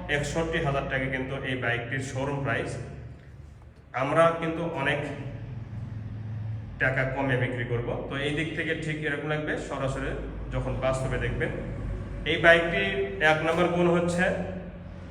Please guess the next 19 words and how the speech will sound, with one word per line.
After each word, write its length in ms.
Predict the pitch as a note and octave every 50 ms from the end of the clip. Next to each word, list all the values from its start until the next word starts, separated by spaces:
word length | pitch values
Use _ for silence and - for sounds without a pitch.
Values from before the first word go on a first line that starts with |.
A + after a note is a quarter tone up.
| - - - - - - - - -
তেলে 240 | F3 E3+ E3 D#3 D3
সাশ্রয়, 520 | - - C#3 C3 C3 - B2+ B2 G#2+ F#2 F2 - - - - - - - - - - - -
পঁচপান্ন 540 | E3 F3 E3+ E3+ E3 F#3+ F#3+ F#3+ G3 G3 G3 G3+ G3 G3 G3 - -
থেকে 280 | F#3+ F#3 F#3 G3 G3 G3+ G#3 G#3 G3+ - - - - - - - - - -
ছাপ্পান্ন 440 | D#3+ E3 D#3+ - - F#3 F3+ F3+ F#3+ F#3+ F#3
কিলো 260 | F#3 E3+ E3 E3+ F3 E3+ - -
তেলে 240 | E3 D3+ D3+ D3+
যাবে, 240 | D3+ C#3+ C3+ D#3 E3
গ্যারান্টি 440 | - D3+ - C3 C#3 C3+ C3+ C3+ A2
আছে। 240 | G2+ - - - - - - - - - - - - - - - - - - - -
আর 80 | A2+ A2
দ্বিতীয় 360 | - - D3+ D3+ - F3 F3
নাম্বার 240 | E3+ E3+ F3 F3+ F#3
হচ্ছে 260 | F#3 F#3 - - G3+ A3 - - - - - - - - - - - - -
বাজাজ 340 | - C#3 D3+ - E3+ F3+ - - -
কোম্পানি। 380 | D#3+ C3+ B2+ A#2+ - G#2+ - - - - - - - - - - - - -
তৃতীয় 260 | - D#3+ D#3 E3+ E3+ E3+
নাম্বার 280 | E3+ E3+ E3+ F3+ F3+
হচ্ছে 320 | F3 F3 F3+ - - F#3+